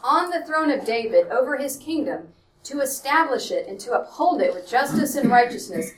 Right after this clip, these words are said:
from then on and forevermore. The zeal of the Lord of hosts will accomplish this."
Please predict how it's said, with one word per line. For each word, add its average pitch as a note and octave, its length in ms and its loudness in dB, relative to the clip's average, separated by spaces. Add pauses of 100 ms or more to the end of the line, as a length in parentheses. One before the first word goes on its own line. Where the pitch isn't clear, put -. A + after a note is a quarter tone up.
(220)
from C#4 260 -2
then D#4 360 4
on C4 400 2
and A#3+ 260 -6
forevermore. G#3 840 -4 (260)
The G3+ 100 -8
zeal D4 460 0
of A#3+ 220 2
the A#3+ 60 0
Lord A#3+ 280 2
of - 120 -6
hosts G#3 300 -6
will A3 140 -8
accomplish A3 480 -10
this." - 340 -14